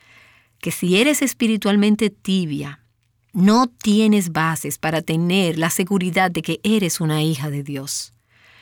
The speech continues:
No puedes decir con seguridad, "Yo pertenezco a Cristo". Si no tienes para Cristo un corazón ardiente, celoso, caliente,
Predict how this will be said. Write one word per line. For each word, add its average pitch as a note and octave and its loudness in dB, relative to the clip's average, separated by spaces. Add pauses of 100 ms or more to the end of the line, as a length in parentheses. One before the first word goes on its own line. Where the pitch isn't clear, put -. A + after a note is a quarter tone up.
(260)
No B3 4
puedes D4+ 2
decir A#3+ 2
con E3+ -2
seguridad, E3 0 (140)
"Yo G3+ -2
pertenezco G3+ 2
a C3+ -6
Cristo". - -10 (600)
Si - 0
no A#3+ 6
tienes D#4 2
para A3 2
Cristo A3+ 0
un F#3+ 4
corazón A3 0
ardiente, E3+ 0
celoso, E3+ -2
caliente, D#3+ -4